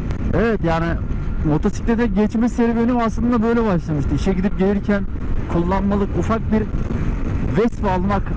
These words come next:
hayaliyle başladı. Hayali derken zaten aklıma mo-, e, motosiklet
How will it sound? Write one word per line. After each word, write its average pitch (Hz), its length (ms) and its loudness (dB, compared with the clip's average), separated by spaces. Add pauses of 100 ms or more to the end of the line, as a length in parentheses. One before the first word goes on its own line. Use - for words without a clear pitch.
(240)
hayaliyle 175 560 2
başladı. 147 460 0 (2000)
Hayali 196 380 0
derken 202 400 0
zaten 160 300 0
aklıma 185 520 0 (840)
mo-, 143 400 2
e, 143 40 0
motosiklet 160 480 0